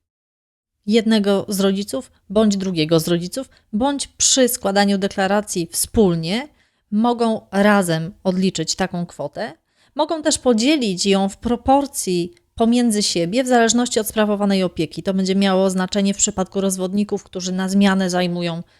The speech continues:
się dzieckiem. Tu na drodze porozumienia omawiają się, przez ile dni w roku czy ile miesięcy w roku,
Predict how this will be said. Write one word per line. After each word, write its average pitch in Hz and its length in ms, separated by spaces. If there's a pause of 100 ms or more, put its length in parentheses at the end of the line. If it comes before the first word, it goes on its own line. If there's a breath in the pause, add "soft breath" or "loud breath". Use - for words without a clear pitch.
się 196 200
dzieckiem. 170 440
Tu 202 100
na 202 140
drodze 208 280
porozumienia 208 760
omawiają 208 520
się, 202 160
przez 196 240
ile 202 240
dni 185 360 (400 soft breath)
w 180 100
roku 208 340
czy 185 140
ile 185 140
miesięcy 185 500
w 175 80
roku, 170 400